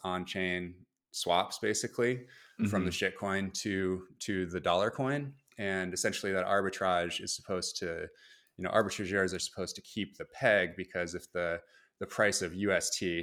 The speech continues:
Speaker 1: Terra U S D in this case is the, you know, the, the Do Kwon shit coin dollar, uh, you know, falls below a dollar,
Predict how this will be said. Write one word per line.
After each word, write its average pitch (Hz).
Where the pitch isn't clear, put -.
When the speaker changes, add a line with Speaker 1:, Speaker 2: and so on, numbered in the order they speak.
Speaker 1:
Terra 90
U 87
S 85
D 87
in 85
this 82
case 82
is -
the, 85
you 92
know, 82
the, 85
the 87
Do 85
Kwon 87
shit -
coin 82
dollar, 85
uh, 87
you 98
know, 85
falls 92
below 101
a 95
dollar, 87